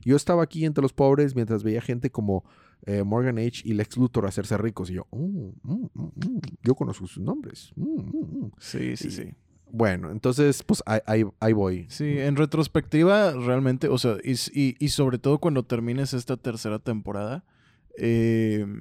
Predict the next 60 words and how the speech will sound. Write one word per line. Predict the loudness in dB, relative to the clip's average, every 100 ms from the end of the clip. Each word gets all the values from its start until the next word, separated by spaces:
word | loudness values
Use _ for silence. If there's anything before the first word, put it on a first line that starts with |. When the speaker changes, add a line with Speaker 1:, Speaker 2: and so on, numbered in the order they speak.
| -14 -18 -20 _ -4
Speaker 1:
Y | 0
ya | 2
está | 2 2 2 0
renovada | 0 2 2 2 0
para | 0 2
una | 4
Speaker 2:
la | 4
Speaker 1:
cuarta, | 2 2
¿verdad? | 2 4
Speaker 2:
segunda, | 4 2 0 2 0 0 -6 -8
sí, | 0 2 2
pero, | 0 -4
pues, | -4
con | -4 -2
todo | 0 0
lo | -2
que |
está | -4 -4
sucediendo | -4 -4 -2 -2 -2
ahorita, | -4 -4 -8 -6
Speaker 1:
Ah, | -4
no, | -2
Speaker 2:
no | 2
Speaker 1:
no, | 4
Speaker 2:
la | 6
Speaker 1:
pero, | 4
Speaker 2:
vamos | 4
a | 2
ver |
Speaker 1:
pero, | 2
Speaker 2:
pronto, | 0 2
Speaker 1:
pero, | 2
Speaker 2:
pero | 2
Speaker 1:
pero | 4 6
Speaker 2:
sí |
Speaker 1:
va | 6
a | 4
Speaker 2:
está | 4
Speaker 1:
salir, | 6
Speaker 2:
renovada, | 4 4
Speaker 1:
o | -2
sea, | -2
Speaker 2:
sí | -4
está | -2 -2
Speaker 1:
el, |
el | 2
Speaker 2:
renovada. | 2 2 2
Speaker 1:
punto | 2 2
es | -2
que | -4
salga. | 0 0 0 -2
<laughs> | 0 2
Speaker 2:
Sí, | 2 2
sí, | -2
sí. | -6 -6 -6 -2
Hay, | -2 0
hubo | 2 2 2
corte | 0 0
de | 0 0
cast, | 0 -2 -4